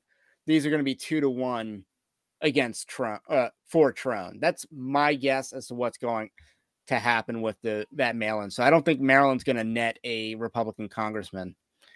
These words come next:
in this election cycle. So, but I do believe our Board of Election candidates won, our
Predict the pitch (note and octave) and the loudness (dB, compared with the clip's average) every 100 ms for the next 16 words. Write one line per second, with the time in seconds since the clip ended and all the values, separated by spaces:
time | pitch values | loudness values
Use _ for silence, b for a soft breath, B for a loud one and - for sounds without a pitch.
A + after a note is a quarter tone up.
0 | b B2+ A#2+ G#2 G#2 G#2+ - G2 G#2+ F#2 | b -4 -2 -2 -2 -2 -4 -8 -4 -6
1 | F2+ F#2 F#2 - F#2 F2+ F#2 _ _ _ | -6 -12 -8 -4 -2 -2 -6 _ _ _
2 | _ _ _ _ _ F3 G3 F3 D#3 C3+ | _ _ _ _ _ 10 12 12 8 10
3 | F#3+ B3 A#3+ G3 G3 D#3+ C#3+ D3+ E3 E3 | 10 10 10 10 10 8 6 8 8 8
4 | D3+ D3+ D3+ C3+ D3 C#3+ C#3 C3+ A#2 B2 | 8 6 4 -4 0 0 2 -2 -2 2
5 | B2+ C3 C3+ A2+ A#2 A2+ A2+ | 2 2 0 0 2 2 0